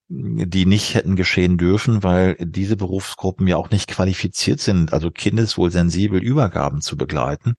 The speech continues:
Ich habe also in Thüringen den Fall eines Mädchens, das, äh, bei seiner Mutter lebte und eben den Gerichtsvollzieher an der Tür, äh, hörte und dann also verquant auf den Balkon entschwand und sich dann also von dem Wasserrohr, vom Fallrohr aus der dritten Etage dann da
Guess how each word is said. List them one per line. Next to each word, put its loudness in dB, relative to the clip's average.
Ich -8
habe -2
also 0
in -2
Thüringen 2
den 0
Fall -2
eines 0
Mädchens, 0
das, -4
äh, -2
bei 0
seiner 2
Mutter 0
lebte 0
und -4
eben 0
den 0
Gerichtsvollzieher 0
an 2
der 0
Tür, 2
äh, -2
hörte 2
und -4
dann 0
also -2
verquant 0
auf -4
den 2
Balkon 0
entschwand 0
und -2
sich -4
dann 0
also 0
von -2
dem 2
Wasserrohr, 0
vom -2
Fallrohr 0
aus -4
der 0
dritten -2
Etage -2
dann -2
da -4